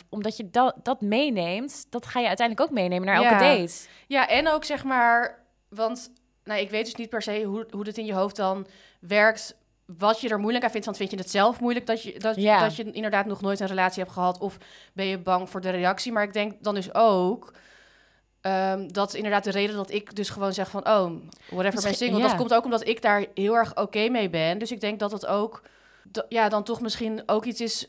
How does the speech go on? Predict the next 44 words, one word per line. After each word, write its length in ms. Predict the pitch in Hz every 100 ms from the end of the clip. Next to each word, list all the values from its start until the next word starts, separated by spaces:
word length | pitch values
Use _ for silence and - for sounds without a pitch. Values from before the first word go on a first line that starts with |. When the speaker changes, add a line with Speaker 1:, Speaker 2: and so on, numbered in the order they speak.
| _
Speaker 2:
een 120 | 196
soort 180 | 208 202
van 300 | 208 196 196
voor 140 | - 208
jezelf 420 | 202 208 220 - _ _ _ _ _ _ -
er 220 | 208 220
echt 140 | 233
even 220 | 247 220
bij 140 | 202 208
stil 260 | - 247
te 80 | 277
staan 260 | 220 208 202
van: 340 | 214 202 202
"Hoe 180 | 196 214
voel 160 | - 233
ik 80 | 254
me 60 |
erbij? 640 | 240 233 220 214 214 208 208 - - -
Wat 160 | 196
vind 180 | 233 254
ik 60 | 254
ervan 240 | 233 214
als 180 | 190 214
ik 60 | 240
me 60 |
er 120 | 208 208
goed 160 | 214
bij 180 | 208 196
voel?" 260 | 196 202 202
Zeg 160 | 214
maar. 260 | 202 196 196
Speaker 1:
Ja, 440 | 196 220 220 175 - _ - _ _
ik 140 | 214
had 160 | 269 269
met 160 | 254
een 120 | 233 -
oud 280 | 185 240
collega, 800 | - 208 202 240 233 226 220 226 - _ _
eh, 180 | 190 202
een 100 | 202
keer 300 | 208 214 214
een 60 |
gesprek 580 | 190 202 - 202 220 -
die 440 | 196 185 190 -